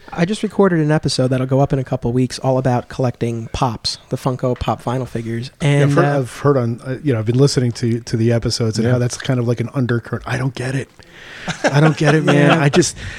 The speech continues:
Speaker 2: you know, I, I, I, I actually have some other Funko stuff, but nah, I just, the Pops, I don't.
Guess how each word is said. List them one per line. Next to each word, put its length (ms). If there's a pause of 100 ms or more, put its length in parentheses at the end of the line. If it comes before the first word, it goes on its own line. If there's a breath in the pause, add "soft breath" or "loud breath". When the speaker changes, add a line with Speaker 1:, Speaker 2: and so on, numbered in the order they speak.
(160 loud breath)
Speaker 2:
you 100
know, 340
I, 120
I, 220 (240)
I, 60
I 160
actually 360
have 140
some 160
other 200
Funko 480
stuff, 440
but 180
nah, 160
I 160
just, 240
the 80
Pops, 340
I 60
don't. 160